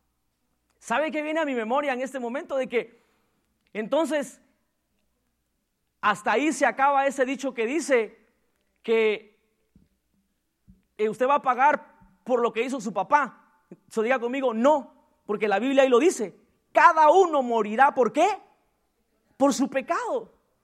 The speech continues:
Y muchas veces nos llenamos el, el alma diciendo, "Es que ese se parece a su papá, así va a morir".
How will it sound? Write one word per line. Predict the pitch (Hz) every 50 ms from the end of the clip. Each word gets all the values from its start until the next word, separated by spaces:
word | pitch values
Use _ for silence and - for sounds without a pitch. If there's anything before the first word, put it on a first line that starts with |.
| _ _ _ _ _ _ _ _ -
Y | 277 277
muchas | 339 381 - 370 349 330
veces | 359 381 294 349 330
nos | 294 285 277
llenamos | 269 262 277 349 370 349 330 269 208 - _ _ _ _ - - _ _ _
el, | - 262 240 226 220 226 226 - _ _ _ _ _ _ _ _ _ _ _ _ _ _ _ _ _ _
el | - 233 226 262
alma | 320 370 370 349 311 294 262 247 247 233 226
diciendo, | 226 214 - - 320 320 320 294 269 240 202 - - _ _ _ _ _ _ _ _ -
"Es | 240 277 -
que | - 311 320
ese | 320 247 285
se | 226 262 226
parece | 262 277 269 262
a | 247
su | 208 226
papá, | 226 226 196 277 269 240
así | 214 - - 330 339
va | 339 302
a | 277
morir". | 247 247 247 247 285 294 254 202 165 -